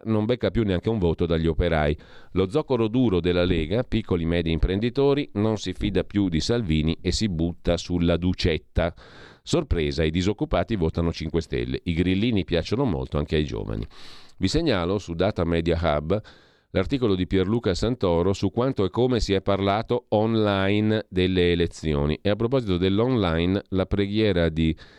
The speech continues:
Camillo Langone sul Foglio di oggi. "Non guardando la televisione, non ho mai ascoltato Carlo Calenda", scrive Langone.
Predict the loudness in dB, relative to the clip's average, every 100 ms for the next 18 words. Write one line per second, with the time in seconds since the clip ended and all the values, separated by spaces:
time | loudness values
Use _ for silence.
0 | -20 -14 -4 0 2 2 2 2 2 2
1 | 2 2 0 0 0 -2 0 0 2 2
2 | 0 2 2 2 0 -2 -2 _ _ _
3 | _ _ _ _ _ _ -16 -4 0 2
4 | 2 0 0 2 0 0 0 0 0 0
5 | -2 0 0 0 0 0 -2 0 0 0
6 | 0 -2 -2 -2 -2 -2 -2 -2 -2 -2
7 | 0 0 0 0 0 -2 -2 -4 0 -2
8 | -2 -4 -2 0 0 0